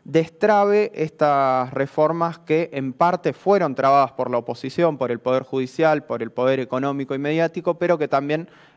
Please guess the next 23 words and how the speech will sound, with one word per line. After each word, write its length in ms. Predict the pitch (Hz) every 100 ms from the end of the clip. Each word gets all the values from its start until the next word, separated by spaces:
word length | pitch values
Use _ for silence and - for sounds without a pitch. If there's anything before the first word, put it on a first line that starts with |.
| -
al 200 | 127 143
menos 340 | 180 170 151
el 80 | 131
presidente 460 | 139 135 156 156
Gustavo 400 | 143 131 151 151
Petro 320 | 151 156 170 143
lo 100 | 131
atribuye 1000 | 120 135 139 147 - 147 135 127 120 -
a, 520 | 123 117 110 107 107 -
a 200 | 117 113
una 300 | 120 131 123
causa 380 | 131 131 -
interna, 540 | 123 120 135 110 110 113
o 160 | 120 127
no 220 | 127 127
a 40 |
una 220 | 127 131
falta 580 | 120 - 139 135 131 123
de, 300 | 123 135 139
no 160 | 120 123
sé 140 | -
si 140 | 131 131
voluntad 720 | 123 123 123 123 139 151 160